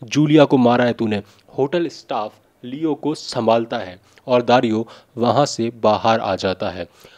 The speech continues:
दारियो सामने वाली बिल्डिंग में जाकर एस्तवान को पुकारता है, पर एल्मा सामने आ जाती है। एल्मा कहती है, मुझे पता है तुमने जूलिया को मारा है,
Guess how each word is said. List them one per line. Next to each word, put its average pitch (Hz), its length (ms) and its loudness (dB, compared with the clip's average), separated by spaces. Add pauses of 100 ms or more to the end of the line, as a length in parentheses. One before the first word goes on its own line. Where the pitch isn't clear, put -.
(160)
दारियो 143 300 4
सामने 151 360 0
वाली 170 260 4
बिल्डिंग 127 380 0
में 147 80 4
जाकर 117 360 0 (120)
एस्तवान 127 440 0
को 135 100 -2
पुकारता 113 460 -4
है, 104 180 -2 (320)
पर 131 180 -4 (160)
एल्मा 131 420 0 (260)
सामने 127 600 2 (180)
आ 120 140 4
जाती 101 360 0
है। 92 200 -8 (420)
एल्मा 147 280 4
कहती 131 380 0
है, 113 220 0 (360)
मुझे 123 240 2
पता 123 280 2
है 98 240 -4 (160)
तुमने 135 260 2
जूलिया 120 380 2
को 117 140 -4
मारा 101 280 -4
है, 90 200 -12